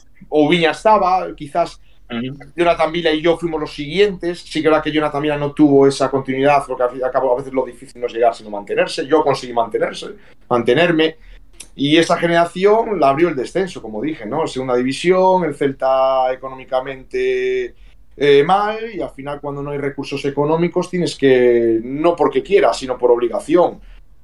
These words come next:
Speaker 1: Y veníamos de hacer una temporada muy buena en el Celta B, y, y en este caso ellos, que yo estaba arriba, y nos juntamos y nos conocíamos, y al final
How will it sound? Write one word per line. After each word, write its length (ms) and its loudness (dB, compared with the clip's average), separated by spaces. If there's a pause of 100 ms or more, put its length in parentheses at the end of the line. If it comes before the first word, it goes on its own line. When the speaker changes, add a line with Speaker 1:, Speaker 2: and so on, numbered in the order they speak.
Speaker 1:
Y 460 2
veníamos 300 2
de 40 2
hacer 140 -6
una 180 -4
temporada 340 0
muy 140 -4
buena 240 -2
en 60 -6
el 180 -8
Celta 340 -2
B, 260 0
y, 420 -10 (100)
y 140 -8
en 100 -4
este 160 -2
caso 320 2
ellos, 520 -2
que 120 -12
yo 100 -6
estaba 260 -4
arriba, 500 -6
y 340 -8
nos 160 -10
juntamos 640 -2
y 60 -10
nos 140 -14
conocíamos, 580 0
y 60 -4
al 60 -2
final 380 0